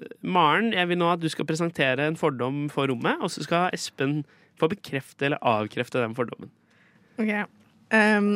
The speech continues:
Speaker 2: nei, når jeg snakket deg, så så jeg at du driver med musikk og sånn, og da tenkte jeg, da føler jeg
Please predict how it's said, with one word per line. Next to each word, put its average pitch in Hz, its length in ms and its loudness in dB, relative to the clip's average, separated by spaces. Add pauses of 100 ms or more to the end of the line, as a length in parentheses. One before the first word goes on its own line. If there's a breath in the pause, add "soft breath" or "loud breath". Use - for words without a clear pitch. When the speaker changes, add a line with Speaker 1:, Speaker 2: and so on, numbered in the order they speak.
(140)
Speaker 2:
nei, 214 180 4
når 214 160 4
jeg 220 120 0
snakket 214 240 4
deg, 220 100 4
så - 60 0
så 196 180 0
jeg 185 80 2
at - 80 -2
du 214 40 -2
driver 180 340 2
med 180 100 -2
musikk 190 320 -6
og 170 80 -10
sånn, 220 180 0
og 202 140 -2
da 190 80 2
tenkte 185 400 -2
jeg, 175 100 2
da 190 80 0
føler 202 300 4
jeg - 400 -4